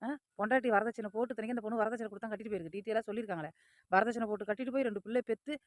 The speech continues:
அவ வந்து பிள்ளையும் வளர்த்து ஸ்கூலுக்கு அனுப்பிட்டு வெளில வேலைக்கும் போயிட்டு வந்து உனக்கு ஆதரவா நிக்கிறா எல்லா இடத்துலயும். அவளுக்கு பிடிச்சிருக்கா, பிடிக்கலையா, முடியுதா, முடியலையா, சரி அதெல்லாம் விடு. அந்த பொண்ணுக்கு தொண்டையில கட்டி வந்திருக்குங்களாமா. அடி தொண்டை வரைக்கும் விட்டு, "அதை குடி, அதை குடின்னு" சொல்றாராமா. ம், நீ குடிப்பியா?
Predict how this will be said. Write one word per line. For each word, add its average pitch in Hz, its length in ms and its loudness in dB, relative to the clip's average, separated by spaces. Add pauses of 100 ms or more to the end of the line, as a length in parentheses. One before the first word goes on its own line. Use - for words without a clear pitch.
(240)
அவ 220 160 10
வந்து 214 400 2
பிள்ளையும் 240 280 2
வளர்த்து 220 240 2
ஸ்கூலுக்கு 254 320 -2
அனுப்பிட்டு 226 260 -4
வெளில 240 160 2
வேலைக்கும் 247 320 2
போயிட்டு 240 220 0
வந்து 269 80 0
உனக்கு 220 200 2
ஆதரவா 262 300 6
நிக்கிறா 247 260 0
எல்லா 214 160 4
இடத்துலயும். 202 360 -2 (440)
அவளுக்கு 226 280 6
பிடிச்சிருக்கா, 269 420 0
பிடிக்கலையா, 240 480 0
முடியுதா, 262 400 2
முடியலையா, 247 340 0
சரி 208 180 0
அதெல்லாம் 269 280 0
விடு. 320 160 -4 (360)
அந்த 202 140 -2
பொண்ணுக்கு 285 300 0
தொண்டையில 269 320 0
கட்டி 247 260 -2
வந்திருக்குங்களாமா. 202 520 -2 (280)
அடி 226 240 4
தொண்டை 254 260 0
வரைக்கும் 254 260 2
விட்டு, 220 260 -2
"அதை 202 200 -2
குடி, 262 260 2
அதை 214 140 2
குடின்னு" 247 320 -4
சொல்றாராமா. 180 420 -6 (340)
ம், 269 160 0 (160)
நீ 233 140 -4
குடிப்பியா? 240 400 2